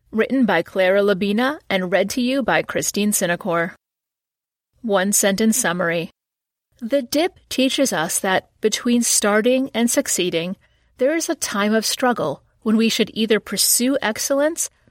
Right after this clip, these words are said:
or quit strategically while helping us choose between the two. Favorite quote from the author.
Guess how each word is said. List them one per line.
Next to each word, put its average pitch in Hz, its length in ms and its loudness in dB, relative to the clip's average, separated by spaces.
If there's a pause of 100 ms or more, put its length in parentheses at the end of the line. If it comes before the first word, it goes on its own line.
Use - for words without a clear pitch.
(200)
or 240 120 2
quit 294 400 -2
strategically 214 840 0
while 196 180 2
helping 262 460 0
us 202 180 0
choose 240 420 0
between 170 400 -4
the 180 100 0
two. - 360 -2 (760)
Favorite 226 520 2
quote 180 320 0
from 208 200 2
the 196 100 4
author. 151 440 -2